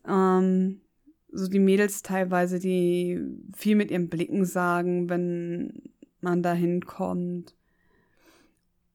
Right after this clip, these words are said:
Oder auch, ähm, bei, bei Männern, wenn man das jetzt mal irgendwie so trennen kann, ne? Ähm,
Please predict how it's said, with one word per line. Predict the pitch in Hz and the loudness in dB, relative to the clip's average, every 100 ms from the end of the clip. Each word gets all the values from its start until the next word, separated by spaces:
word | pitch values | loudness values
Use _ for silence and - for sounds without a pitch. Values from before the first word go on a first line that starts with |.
| _ _ _ | _ _ _
Oder | 208 196 185 | 4 6 6
auch, | 190 196 196 - - | 4 4 0 -12 -6
ähm, | 185 180 175 175 175 180 185 _ _ _ _ _ | 0 2 2 2 -2 -6 -10 _ _ _ _ _
bei, | 180 175 175 175 | -2 0 0 0
bei | 175 | -2
Männern, | 170 175 170 180 196 - - | 0 0 0 0 -2 -10 2
wenn | 190 | 8
man | 220 | 10
das | 226 220 | 10 8
jetzt | 208 202 | 2 2
mal | 196 165 | 2 4
irgendwie | 185 185 | 4 2
so | 185 | 0
trennen | - 180 180 185 | -4 -2 0 0
kann, | - 190 185 190 | -2 -2 0 -2
ne? | 190 175 214 226 _ _ _ _ _ _ | 2 2 2 -2 _ _ _ _ _ _
Ähm, | 175 170 170 170 175 | 0 2 2 0 -4